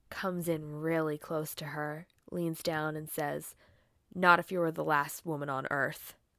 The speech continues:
So now at the moment that they're having to choose the bed and if they're gonna share it or what, Maria goes up to him, gets really close after this sweet moment between the two of them and says,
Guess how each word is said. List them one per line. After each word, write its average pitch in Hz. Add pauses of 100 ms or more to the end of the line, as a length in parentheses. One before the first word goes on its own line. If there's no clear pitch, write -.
(480)
So -
now 220
at 214
the 202
moment 196
that 175
they're 185
having 185
to -
choose 180
the 170
bed 175 (560)
and 165 (280)
if 170
they're 185
gonna 170
share 165
it 160
or 156
what, 165 (540)
Maria 180
goes 175
up 165
to 160
him, 156 (460)
gets 170
really 165
close 160
after 165
this 160
sweet -
moment 160
between 165
the 156
two 160
of 156
them 151
and 151
says, 147